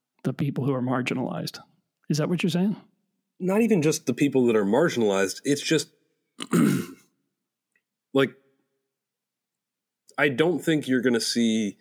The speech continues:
Speaker 2: for the suburban people that voted for him, I don't think you're gonna see, like, a big change.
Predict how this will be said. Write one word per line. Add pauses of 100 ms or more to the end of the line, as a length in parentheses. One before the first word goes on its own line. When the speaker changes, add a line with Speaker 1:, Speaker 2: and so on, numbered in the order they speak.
(420)
Speaker 2:
for
the
suburban
people
that
voted
for
him, (880)
I
don't
think
you're
gonna
see,
like,
a
big
change.